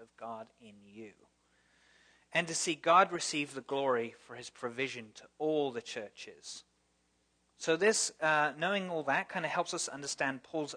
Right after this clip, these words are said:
overall intent for the Corinthians, and it is a healthy understanding of how their giving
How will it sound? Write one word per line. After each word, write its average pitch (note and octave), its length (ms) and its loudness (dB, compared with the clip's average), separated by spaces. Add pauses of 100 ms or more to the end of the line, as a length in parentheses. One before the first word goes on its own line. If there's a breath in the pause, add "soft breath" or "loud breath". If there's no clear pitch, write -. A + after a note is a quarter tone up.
overall D#3 640 0
intent D3 720 -10 (500 soft breath)
for - 160 -6
the B2 100 -2
Corinthians, A#2+ 760 -8 (120)
and C3 140 -4
it C3 120 -4
is B2+ 280 -8 (440)
a C3+ 80 -2
healthy D#3+ 540 -2
understanding B2+ 680 -6
of A2 80 -20
how C#3 400 -4
their D3 180 0 (120)
giving G#2 460 -6